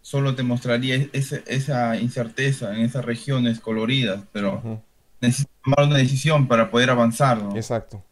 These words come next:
Speaker 2: El carro se, eh, podría quedar separado o te, tomaría alguna acción porque no sabe realmente qué puede ser. ¿Entiendes? Es más o menos como un,
Speaker 1: Mm.
Speaker 2: co-, un, lo que un humano hace. A veces, eh, ha-, había un, un ejemplo claro que el, vi de,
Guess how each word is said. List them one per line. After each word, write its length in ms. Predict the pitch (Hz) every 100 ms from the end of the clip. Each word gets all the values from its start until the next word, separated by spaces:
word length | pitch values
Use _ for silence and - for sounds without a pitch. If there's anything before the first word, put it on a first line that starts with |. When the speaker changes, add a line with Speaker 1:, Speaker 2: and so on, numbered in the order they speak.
| -
Speaker 2:
El 180 | 117 107
carro 280 | 131 127 123
se, 200 | 135 101 117
eh, 60 |
podría 440 | 104 - 113 117 117
quedar 240 | 113 110
separado 600 | 113 120 110 104 113 120
o 280 | 135 104 101
te, 220 | - 107
tomaría 320 | 101 110 104 110
alguna 240 | 117 127
acción 340 | 120 - 131 147
porque 260 | 135 101
no 120 | 104
sabe 440 | 98 120 98 95 95
realmente 440 | 101 98 101 95 -
qué 120 | 98
puede 280 | - 98 95
ser. 240 | 104 92 - _ - - _ _ _ _ -
¿Entiendes? 400 | 95 101 95 - -
Es 60 |
más 180 | 147 156
o 40 |
menos 180 | 160 156
como 180 | - 131
un, 140 | 113
Speaker 1:
Mm. 80 | 110
Speaker 2:
co-, 220 | 113 120 -
un, 200 | 135 120
lo 120 | 117
que 80 | 139
un 100 | 147
humano 360 | 139 135 127
hace. 260 | 127 123 101
A 160 | 101
veces, 440 | 101 123 131 127 - _ - _ _ _
eh, 360 | - 120 107 - -
ha-, 180 | - -
había 220 | 139 151 175
un, 160 | 175
un 60 | 156
ejemplo 360 | 135 160 151 -
claro 380 | 131 131 151 -
que 140 | 110
el, 260 | 98 98 82
vi 280 | 117 135 131
de, 420 | 117 104 98